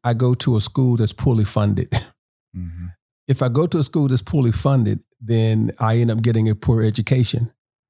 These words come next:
Speaker 1: If I get a poor education, then it's highly unlikely I can move out of that poor neighborhood. <laughs> So I have children.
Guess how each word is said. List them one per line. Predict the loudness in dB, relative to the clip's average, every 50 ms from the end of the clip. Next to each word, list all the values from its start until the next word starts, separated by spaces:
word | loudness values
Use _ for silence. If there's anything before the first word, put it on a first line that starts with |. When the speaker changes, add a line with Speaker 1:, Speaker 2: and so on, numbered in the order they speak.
| _ _ _ _
Speaker 1:
If | -4 -2 0
I | 0 0 0
get | 0 0 0
a | 0 -2
poor | -2 -2 0 0 0 0
education, | 0 0 0 0 0 0 0 0 0 0 2 2 0 0 0 -2 -4 -2
then | 0 0 0 0 0
it's | 0 -2 -2
highly | -2 -2 0 2 2 2 0 2
unlikely | 2 2 2 2 2 0 2 0 0 0
I | 0
can | 0 0 0 2
move | 2 2 2 0
out | 0 0 0
of | 0
that | 0 0 -2 -2
poor | -2 -2 0 0 0
neighborhood. | 0 0 0 0 0 0 0 0 0 0 -2 -2
<laughs> | -2 _ _ _ _ _ _ _ _ _ _ -4
So | 0 0 2 2 2 0 -2 -6 _ _ _ _ _ _ _ -10 -10 -10 -10 -12 _ _ _ _
I | -8 -4 -2 0 2 2
have | 2 2 0 0
children. | 0 0 0 0 0 -2 -2 -2 -2 -2 -4